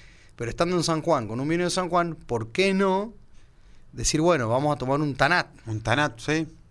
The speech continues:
Speaker 2: Sí, sí, sí, o un, otro, otro tipo de la, la Anchelota, como un Bonarda.
Speaker 1: Claro, yo me acuerdo de la Anchelota, la usaban en la, en la bodega de diez R, digamos, en la bodega familiar de, de nuestro tío, de ellos, eh,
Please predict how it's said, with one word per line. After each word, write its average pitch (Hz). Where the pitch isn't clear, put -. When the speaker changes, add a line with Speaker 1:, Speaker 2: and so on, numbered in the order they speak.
Speaker 2:
Sí, 170
sí, 160
sí, 180
o 92
un, 95
otro, 110
otro 110
tipo 117
de 110
la, 95
la 90
Anchelota, 107
como 95
un 117
Bonarda. 107
Speaker 1:
Claro, 113
yo 147
me 185
acuerdo 202
de 190
la 160
Anchelota, 185
la 165
usaban 170
en 151
la, 139
en 120
la 120
bodega 143
de 104
diez 127
R, 170
digamos, 117
en 107
la 98
bodega 113
familiar 113
de, 104
de 101
nuestro 104
tío, 196
de 110
ellos, 135
eh, 95